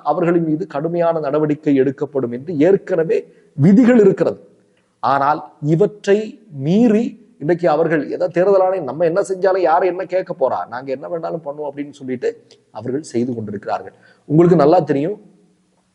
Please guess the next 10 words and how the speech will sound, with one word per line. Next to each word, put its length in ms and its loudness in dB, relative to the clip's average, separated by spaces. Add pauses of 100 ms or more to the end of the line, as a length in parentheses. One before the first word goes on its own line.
(220)
கர்நாடகாவை 540 4
சார்ந்த 720 0
ஒரு 200 0
பெண் 480 -4
பாஜக 640 -2 (440)
ஒரு 240 0
தலைவர் 420 2 (300)
இல்லையா, 260 0 (100)
என்ன 180 0
சொன்னாரு? 460 -4